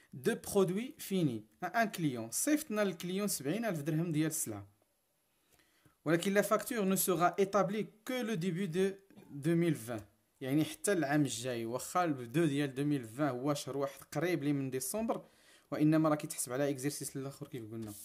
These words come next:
اذا شنو قلت؟ عندي سلعه صيفطتها مشات، ولكن لا فاكتور يعني ما ايطابليتهاش، يعني صيفط السلعه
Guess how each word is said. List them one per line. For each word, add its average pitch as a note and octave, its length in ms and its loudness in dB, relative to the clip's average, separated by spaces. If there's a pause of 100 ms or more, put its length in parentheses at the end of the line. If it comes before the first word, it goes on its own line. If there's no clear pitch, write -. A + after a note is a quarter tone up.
(400)
اذا C#3+ 140 2
شنو E3+ 220 -2
قلت؟ B2 320 -2 (2000)
عندي D3+ 260 2
سلعه C#3 580 0 (720)
صيفطتها D#3 720 0 (1800)
مشات، D3+ 340 2 (920)
ولكن D#3 480 0 (360)
لا D3 80 0
فاكتور F3 540 -2 (380)
يعني D3 520 2 (180)
ما D3+ 180 0
ايطابليتهاش، D#3 840 0 (360)
يعني C3 180 -2
صيفط G3 300 0
السلعه C#3 640 -4